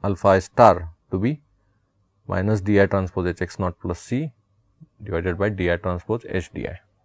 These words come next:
And then we know that, uh, x star can be obtained using this. So, all this is possible provided D zero to D n minus one are H conjugate.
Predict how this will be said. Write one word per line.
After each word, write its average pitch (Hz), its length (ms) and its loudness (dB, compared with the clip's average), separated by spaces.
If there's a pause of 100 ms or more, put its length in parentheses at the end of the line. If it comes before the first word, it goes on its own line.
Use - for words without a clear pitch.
(1300)
And 101 220 2
then 101 200 2 (240)
we 104 200 -4
know 120 160 4
that, 113 280 2
uh, 92 300 2
x 104 140 -4
star 113 200 6
can 101 200 0
be 101 80 0
obtained 92 340 -2
using 92 300 -6 (460)
this. 90 240 -4
So, - 340 0
all 117 140 10
this 139 180 4
is 135 80 0
possible 120 580 2 (840)
provided 101 540 2 (340)
D 101 160 0
zero 101 240 0
to 98 120 -6
D 92 200 -4
n 92 100 -2
minus 87 300 -6
one 101 160 -8 (100)
are 87 200 -4
H - 200 -10
conjugate. 98 480 -2